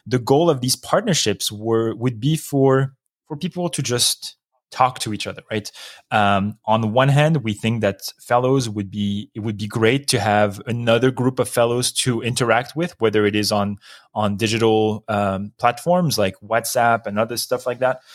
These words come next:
And you could share cases, right? You could share questions, that you could answer questions, saying if, if a, if a case arises in, I don't know, like we said, in, in Zurich, Switzerland, and they say, "Hey, like, how would you guys manage that?" Right? And,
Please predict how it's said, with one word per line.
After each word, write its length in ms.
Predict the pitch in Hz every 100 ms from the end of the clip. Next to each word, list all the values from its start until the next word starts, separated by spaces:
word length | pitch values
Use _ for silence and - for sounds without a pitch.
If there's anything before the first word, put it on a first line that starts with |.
| - _ -
And 160 | 131
you 60 | 127
could 140 | 147 143
share 480 | 131 147 165 165 - _
cases, 440 | - 208 - 95 101
right? 220 | 110 127
You 80 | 110
could 140 | 117
share 560 | - 113 113 113 113 - _
questions, 640 | - 151 - 101 92 95 -
that 220 | 101 101
you 120 | 104
could 220 | 107 110 -
answer 240 | 123 143
questions, 440 | 147 110 101 98 104
saying 180 | 104 104
if, 180 | 98
if 200 | 113 101 107
a, 120 | 101 - _
if 140 | 113 113
a 40 |
case 300 | 113 135 -
arises 540 | 107 110 117 120 117
in, 200 | 110 107 104 - - -
I 80 | -
don't 120 | 269
know, 60 | 226
like 180 | 107 117
we 60 |
said, 200 | - 110
in, 160 | 95 98
in 240 | 107 104 104
Zurich, 360 | 95 143 127
Switzerland, 640 | - - 185 - 107 101 113
and 100 | 110
they 40 |
say, 160 | 107 127
"Hey, 180 | 233 160
like, 180 | 107 - 123
how 160 | 240
would 100 | 330
you 60 | 165
guys 180 | 156 143
manage 260 | 143 113
that?" 120 | 98 98
Right? 240 | 131 147
And, 160 | 120